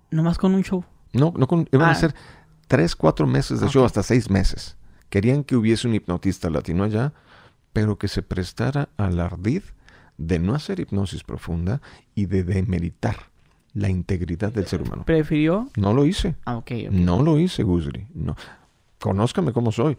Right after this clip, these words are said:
Speaker 2: No lo hice por respeto a mi trabajo, mi persona y a la gente. Y me dice él, "Bueno, esa es la mala. ¿Y la buena cuál es?". "La buena es que ya estamos en Las Vegas, vamos a las maquinitas, vamos al baccarat, vamos a jugar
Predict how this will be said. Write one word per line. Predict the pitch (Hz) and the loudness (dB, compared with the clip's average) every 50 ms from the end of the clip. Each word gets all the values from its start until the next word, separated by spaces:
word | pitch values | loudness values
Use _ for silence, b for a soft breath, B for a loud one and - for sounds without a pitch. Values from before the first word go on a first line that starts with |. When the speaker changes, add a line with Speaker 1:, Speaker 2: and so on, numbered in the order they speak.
| b b b b | b b b b
Speaker 2:
No | - 101 104 110 117 127 147 | -6 -2 0 0 0 2 0
lo | 151 143 147 139 110 | 2 2 2 4 4
hice | 98 101 - - 95 | 2 0 0 -4 -6
por | - - 98 90 90 | -4 -4 -6 -4 -4
respeto | 87 85 - - _ - 95 85 - - - | -4 -6 -6 -8 _ -2 -2 -2 -2 -2 -4
a | 67 | -2
mi | 76 92 98 | -2 -2 -2
trabajo, | - 123 113 104 120 120 - 110 | 0 0 0 0 0 -2 -2 -2
mi | 107 95 | -2 -2
persona | - 95 95 - - 156 151 170 - _ - | -2 -4 -6 -4 -6 -6 -6 -8 -10 _ -8
y | 107 101 | -6 -6
a | 85 | -6
la | 80 90 | -6 -8
gente. | - - - - - - - _ B B B B B B B B B B B B B B B B B | -10 -14 -20 -20 -20 -20 -20 _ B B B B B B B B B B B B B B B B B
Y | - 104 | -2 0
me | 107 113 | 2 2
dice | 117 110 - - 113 113 | 2 2 2 2 2 2
él, | - | 2
"Bueno, | 80 101 110 147 185 | 2 2 2 4 4
esa | 156 - - 156 | 2 0 0 -2
es | 143 | 0
la | 117 95 | 2 2
mala. | 90 90 98 156 185 | 4 4 4 4 4
¿Y | 151 | 4
la | 101 95 | 4 4
buena | 92 92 117 165 220 214 | 4 4 4 4 4 4
cuál | - 139 135 123 139 | 4 4 6 6 4
es?". | 196 277 - - - _ _ _ _ _ _ _ _ _ _ - | 2 0 -2 -8 -18 _ _ _ _ _ _ _ _ _ _ -6
"La | 85 | -2
buena | 82 95 123 170 | 0 0 0 -2
es | 170 143 | -4 -4
que | - 95 | -4 -2
ya | 80 82 | -2 -2
estamos | - - 90 101 110 | -2 -2 -4 -2 -2
en | 127 139 | -2 -2
Las | 117 92 | -2 0
Vegas, | 80 87 107 - 170 143 | 0 0 0 0 -2 -4
vamos | 120 95 104 120 123 113 | -4 -4 -4 -4 -4 -4
a | 101 | -4
las | 95 85 - | -4 -4 -4
maquinitas, | - 85 - - 73 90 107 135 - 123 107 | -6 -8 -8 -4 -2 -2 -2 0 0 -2 -2
vamos | 92 95 101 107 95 101 | 0 0 0 0 0 -2
al | 90 | -2
baccarat, | 73 76 - - 92 90 101 127 127 | -2 -4 -4 -4 -2 0 0 0 0
vamos | 120 120 113 104 | 0 -2 -2 -2
a | 92 | -2
jugar | 85 90 92 | -2 -2 -4